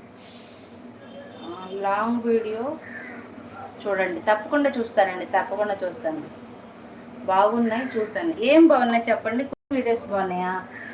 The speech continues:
లేదంటే ఈ మన ఇట్లా గుడికి వెళ్ళా-, వెళ్ళిన అటువంటి ఆ type of వీడియోస్ బాగున్నాయా చెప్పండి. మీ అభిప్రాయం చెప్పండి చాలు.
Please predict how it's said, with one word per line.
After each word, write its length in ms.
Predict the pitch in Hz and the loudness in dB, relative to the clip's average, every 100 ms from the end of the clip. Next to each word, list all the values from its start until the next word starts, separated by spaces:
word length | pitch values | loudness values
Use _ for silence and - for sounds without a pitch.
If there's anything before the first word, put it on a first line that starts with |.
| - 226 | -10 2
లేదంటే 760 | 233 240 233 226 247 226 233 233 - - - - - - - 226 | 4 6 2 2 2 2 0 -6 -14 -16 -16 -16 -16 -16 -12 -6
ఈ 220 | 214 214 | -4 -4
మన 280 | 208 202 202 196 190 185 185 | -4 -2 2 2 0 -2 -4
ఇట్లా 380 | 196 196 190 175 - - - - - - - | -8 -2 0 0 -4 -14 -16 -16 -16 -16 -6
గుడికి 300 | 233 247 247 | 0 0 2
వెళ్ళా-, 460 | 240 226 214 208 196 | 2 2 4 2 2
వెళ్ళిన 400 | 202 202 214 220 | -2 -4 -4 -2
అటువంటి 680 | 208 208 185 202 214 220 220 | -2 -2 -4 -4 -2 0 4
ఆ 440 | 208 196 180 190 | 4 4 2 2
type 280 | 202 214 214 | 2 0 2
of 280 | 214 208 202 | 0 0 -4
వీడియోస్ 340 | 196 196 - | -2 -4 -4
బాగున్నాయా 360 | 180 180 185 180 180 | 0 0 0 -6 -6
చెప్పండి. 360 | 185 202 190 196 - - - 226 | -6 -6 -6 -8 -12 -14 -8 2
మీ 120 | 233 | 6
అభిప్రాయం 540 | 220 254 277 269 262 233 | 6 4 0 2 2 2
చెప్పండి 460 | 190 180 175 180 | -4 -6 -6 -2
చాలు. 400 | 185 170 160 - | -2 -2 -6 -14